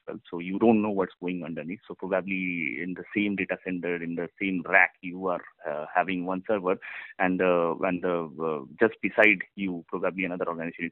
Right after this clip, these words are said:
having a server. That's how public cloud works. Hybrid cloud is something that's in between. That's a combination of both this.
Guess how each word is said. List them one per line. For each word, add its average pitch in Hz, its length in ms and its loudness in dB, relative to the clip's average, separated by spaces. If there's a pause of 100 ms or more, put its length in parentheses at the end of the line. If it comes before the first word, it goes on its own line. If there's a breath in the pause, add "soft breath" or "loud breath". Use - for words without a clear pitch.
having 76 180 -16
a 73 40 -16 (100)
server. 64 220 -10
That's 90 160 -4
how 78 120 -4 (120)
public 82 300 -10
cloud - 200 -12
works. - 220 -10 (580 loud breath)
Hybrid 196 400 2
cloud 196 180 0
is 175 140 -4
something 123 380 -12 (340)
that's 92 180 0
in 92 100 -6
between. 80 380 -6
That's - 220 -10
a 85 220 -2
combination 113 460 6
of 82 120 -6
both 90 220 -4
this. 71 100 -8